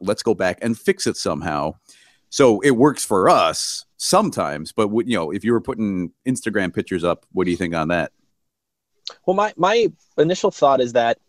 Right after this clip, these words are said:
Speaker 2: all the Instagram and Facebook and all those things tend to be more for your peers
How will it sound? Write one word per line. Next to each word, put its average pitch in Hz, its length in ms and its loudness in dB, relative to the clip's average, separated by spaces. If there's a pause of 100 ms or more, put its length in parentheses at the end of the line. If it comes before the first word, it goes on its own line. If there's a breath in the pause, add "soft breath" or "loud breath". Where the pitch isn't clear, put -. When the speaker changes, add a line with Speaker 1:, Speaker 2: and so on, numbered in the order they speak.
(520)
Speaker 2:
all 170 180 4
the 214 100 -2
Instagram 165 400 -6
and 143 80 -8
Facebook 147 440 -4
and 135 80 -6
all 135 80 -2
those 147 180 -2
things 135 400 -6 (140)
tend 180 300 -2
to 185 60 2
be 147 220 0
more 139 260 -4
for - 180 -8
your 113 140 -4
peers 120 640 -8